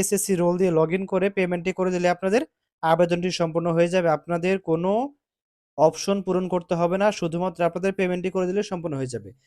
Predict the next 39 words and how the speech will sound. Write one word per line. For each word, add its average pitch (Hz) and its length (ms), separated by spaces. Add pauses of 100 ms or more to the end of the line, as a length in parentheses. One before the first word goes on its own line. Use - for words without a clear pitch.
(220)
যারা 165 300
অ্যাপ্লাই 196 360
করেছেন 202 300
ঢাকা 160 220
বিশ্ববিদ্যালয়ে, 170 380
আপনাদের 175 280
এগুলো 180 260
কিচ্ছু - 240 (100)
করতে 185 260
হবে 185 160
না, 208 160
শুধুমাত্র 170 380
আপনারা 175 220
হচ্ছে 220 180 (480)
এইচএসসি 175 540
রোল, 180 180
এসএসসি 185 340
রোল 180 160
দিয়ে 196 160
আপনারা 196 240 (400)
log 156 280
in 196 140
করে 202 200
পেমেন্টটা 185 340
করে 190 140
দিলে 180 160
আপনাদের 190 240
অ্যাপ্লাইটি 175 360
সম্পূর্ণ 156 320
হয়ে 139 160
যাবে। 110 160 (640)
তো - 40 (100)
এইভাবে 220 260
আপনারা 220 240
ঘরে 190 200
বসে 196 240
খুব 202 100 (100)
সহজে 170 360
নিজেরা 180 240